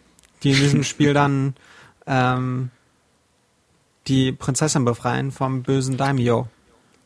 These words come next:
Speaker 2: Genau. Äh, die, die, die, die Herrschaftsverhältnisse sind ein bisschen umgedreht.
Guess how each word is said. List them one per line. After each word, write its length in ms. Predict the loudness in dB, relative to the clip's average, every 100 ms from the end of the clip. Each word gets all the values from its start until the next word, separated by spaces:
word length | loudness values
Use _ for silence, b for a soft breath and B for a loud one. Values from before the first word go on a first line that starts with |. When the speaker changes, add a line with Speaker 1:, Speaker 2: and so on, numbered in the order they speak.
| -10
Speaker 2:
Genau. 380 | -2 0 0 -4 _ _ -16 -8
Äh, 120 | -6
die, 140 | -6
die, 260 | -2 0 0
die, 240 | 0 -2
die 200 | 0 0
Herrschaftsverhältnisse 760 | 0 0 -2 0 2 2 0 -4
sind 180 | -4 -6
ein 20 |
bisschen 240 | -6 -4
umgedreht. 540 | -2 -2 -2 0 -2